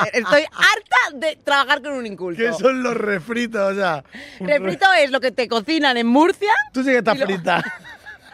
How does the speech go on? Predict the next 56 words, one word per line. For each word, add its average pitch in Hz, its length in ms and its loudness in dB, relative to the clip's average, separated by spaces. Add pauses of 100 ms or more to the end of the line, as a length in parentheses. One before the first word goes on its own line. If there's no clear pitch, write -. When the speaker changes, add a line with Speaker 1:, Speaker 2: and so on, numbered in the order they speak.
(300)
Speaker 1:
Y 311 120 -4
luego 311 280 -2
es, 226 300 -2 (320)
oye, 247 220 2
que 202 60 -4
no, 202 80 0
que 190 80 -6
me 190 60 -4
encantan 185 240 -2
las 208 140 0
marineras 190 360 -4
y 180 60 -16
todo 160 160 -6
eso, 131 240 -12
¿eh? 151 160 -14 (380)
No 214 100 -6
quiero 214 160 0
haters 202 280 -4
en, 185 200 -8
no 196 140 -6
quiero 208 180 -2
haters 202 300 -6
en 165 180 -8
Murcia, 135 280 -10
por 127 60 -12
favor. 139 160 -8
Speaker 2:
¿Qué 202 80 2
es 180 100 -2
un 214 100 -4
refrito? 143 420 -4
Speaker 1:
Un 330 140 0
refrito 320 560 -2
es - 340 -8 (340)
cuando 208 520 0 (400)
alguien 143 600 -2 (440)
regala 233 680 0
una 233 280 0
cosa 208 300 -4
que 277 80 0
es 196 100 0
un 330 260 2
mojón 254 540 2 (400)
par-, 196 220 -2
por 202 180 0
tu 190 140 0
boda, 240 240 0
imagínate, 196 420 -4
tú 226 80 -10
te - 140 -6
casas 156 420 -10
y 220 120 -10
yo 240 120 -2
te 262 80 -8
regalo, 269 260 -2
por 254 100 -8
ejemplo, 294 360 -10